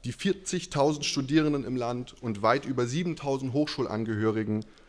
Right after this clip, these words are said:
haben sich zu einer bedeutenden Stütze unserer Zivilgesellschaft entwickelt. Sie beleben unsere Städte, engagieren sich in Kunst und Kultur, leben Internationalität und Völkerverständigung und gehen auch für unsere Demokratie und für unsere freie Gesellschaft auf die Straße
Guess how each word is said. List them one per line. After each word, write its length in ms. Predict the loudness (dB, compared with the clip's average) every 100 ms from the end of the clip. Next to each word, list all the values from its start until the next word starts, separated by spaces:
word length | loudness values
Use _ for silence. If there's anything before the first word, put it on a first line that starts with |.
| -20 -20 -2
haben 320 | 2 4 2
sich 200 | 0 -2
zu 100 | -2
einer 180 | 0 0
bedeutenden 600 | 2 4 4 4 2 2
Stütze 400 | 2 0 2 -2
unserer 320 | 2 2 2
Zivilgesellschaft 920 | 0 2 2 2 0 0 0 -4 -6
entwickelt. 600 | -8 -6 -6 -8 -12 -16 -20 -20 -20 -4
Sie 140 | 2
beleben 500 | 4 6 6 6 2
unsere 300 | 2 0 -2
Städte, 480 | -2 -2 -4 -6 -8 -16 -8
engagieren 500 | -2 2 4 6 4
sich 160 | 4 -2
in 80 | -2
Kunst 320 | 0 0 0
und 120 | -4
Kultur, 580 | -4 -6 0 2 2 -4 -14 -10 -6
leben 440 | 2 4 6 4
Internationalität 1080 | 4 2 4 4 2 2 4 2 4 4 4
und 160 | 0 0
Völkerverständigung 960 | 2 2 -2 -4 -2 2 2 2 -2 -4 -14 -20 -4
und 160 | -4 4
gehen 280 | 4 4
auch 240 | 4 2 0
für 140 | -2
unsere 280 | 0 0 0
Demokratie 680 | 0 -2 -2 -4 -2 -2 -2
und 180 | -4 -2
für 140 | 0
unsere 280 | 0 0 -2
freie 360 | -2 2 2 2
Gesellschaft 720 | 2 0 0 -2 -4 -4 -6
auf 180 | -4 -4
die 80 |
Straße 640 | -6 -2 2 2 0 -6